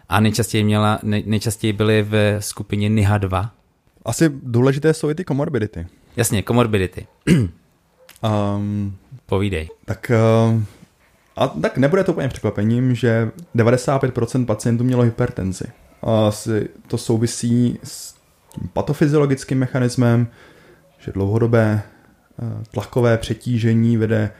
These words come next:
Speaker 2: k remodelaci myokardu, k rozvoji koncentrické hypertrofie myokardu a, a ke zhoršení podajnosti myokardu, čili k rozvoji diastolické dysfunkce. A dalším zásadní komorbiditou diabetes,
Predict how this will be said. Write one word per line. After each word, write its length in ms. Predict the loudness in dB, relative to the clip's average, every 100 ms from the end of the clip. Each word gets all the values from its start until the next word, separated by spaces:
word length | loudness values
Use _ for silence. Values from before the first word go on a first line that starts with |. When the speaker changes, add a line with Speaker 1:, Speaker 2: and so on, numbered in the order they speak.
| _
Speaker 2:
k 60 | 2
remodelaci 640 | 4 4 4 2 -2 -2
myokardu, 840 | -2 0 -2 0 0 2 0 -2
k 60 | -6
rozvoji 460 | -4 0 2 2 -2 -14 _
koncentrické 720 | -4 -2 -2 -2 -6 -8 -4
hypertrofie 680 | -2 -2 -4 -6 -8 -6 -2
myokardu 640 | 0 -2 -2 -6 -2 0 0
a, 100 | -2 -6 -20 -20 _
a 320 | -4 0 0 2
ke 100 | 2
zhoršení 540 | 4 2 2 2 4
podajnosti 920 | 4 2 4 4 4 2 -2 -2 -2 -2 -12 _ -20 -20 _ _
myokardu, 680 | -2 -2 0 0 2 -2 -2 -10
čili 200 | -8 -6
k 60 | -4
rozvoji 360 | -4 -2 0 2
diastolické 520 | 0 0 -2 0 -4
dysfunkce. 500 | -4 -4 -6 -6 -16 -18 -20 -20 _
A 240 | 0 2 4
dalším 640 | 4 4 2 4 2 2 2
zásadní 420 | 2 2 2 2
komorbiditou 640 | 2 2 4 2 2 2
diabetes, 960 | 4 4 2 0 -2 -4 -12 -16 -16